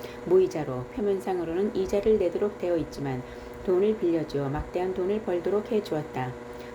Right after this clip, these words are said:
그러나 드러나지 않은 에이디에프에이의 원래 목적이 또 하나 있었는데, 그것은 정치 자금을 만들기 위해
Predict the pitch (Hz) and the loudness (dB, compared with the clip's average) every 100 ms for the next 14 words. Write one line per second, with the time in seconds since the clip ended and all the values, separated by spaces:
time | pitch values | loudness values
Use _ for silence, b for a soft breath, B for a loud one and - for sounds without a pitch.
0 | - 185 190 214 208 185 175 160 190 - | 0 2 2 0 0 0 0 0 0 0
1 | 165 160 131 - - - 180 190 226 226 | 0 0 -2 -4 -6 2 4 4 0 -2
2 | - 170 180 - - 165 143 131 - 196 | -2 -2 -2 0 2 2 0 0 0 2
3 | 175 175 175 208 170 165 - 165 185 202 | 2 2 2 0 -2 -2 -2 0 2 2
4 | 208 180 170 139 151 135 127 151 139 B | 2 0 -2 -4 -2 -2 -2 -4 -6 B
5 | B B B - 196 208 220 202 202 - | B B B 4 4 4 0 0 -2 -2
6 | 226 208 190 175 190 165 156 156 156 165 | -2 -2 -2 0 0 0 0 0 2 2
7 | 135 165 135 | 0 -2 -4